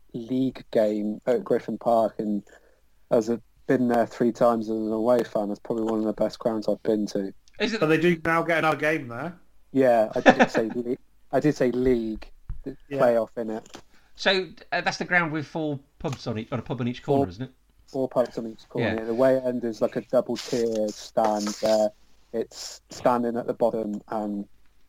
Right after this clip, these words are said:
Speaker 1: seating at the top. I was last there in twenty thirteen for a playoff semi-final, which sadly we lost on penalties, but it's probably one of the best games I've been to.
Speaker 2: Was that the season when they got done by Doncaster in the last minute?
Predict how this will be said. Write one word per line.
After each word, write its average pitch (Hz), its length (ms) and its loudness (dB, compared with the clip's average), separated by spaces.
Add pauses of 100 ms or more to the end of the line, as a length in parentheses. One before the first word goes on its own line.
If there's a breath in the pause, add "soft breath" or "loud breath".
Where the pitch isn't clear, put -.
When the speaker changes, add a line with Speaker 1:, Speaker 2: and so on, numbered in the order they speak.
(140)
Speaker 1:
seating - 420 -4
at 123 100 -4
the - 100 -14
top. - 460 0 (420)
I 127 140 6
was 127 200 -2
last 120 280 2
there 120 140 4
in 110 100 -4
twenty 113 260 -6
thirteen 107 720 -2
for - 80 -4
a - 40 -4
playoff 113 360 2
semi-final, 107 760 -2 (800)
which 123 140 0
sadly 113 340 4
we 113 140 2
lost 110 280 0
on 110 100 -2
penalties, 110 500 -4
but - 180 -2
it's - 140 -12
probably 110 460 0 (500)
one 120 220 2
of 110 60 2
the 107 100 2
best 107 280 -2
games 104 260 0
I've 107 100 -2
been 104 220 0
to. 101 220 -4 (460)
Speaker 2:
Was 151 120 -2
that 220 80 2
the - 60 -8
season 185 360 -4
when 180 120 -2
they 175 100 -4
got 156 180 -4
done 170 220 -6
by 156 200 -6
Doncaster 160 520 -8
in 101 60 -8
the 107 60 -8
last 113 200 -10
minute? 113 200 -8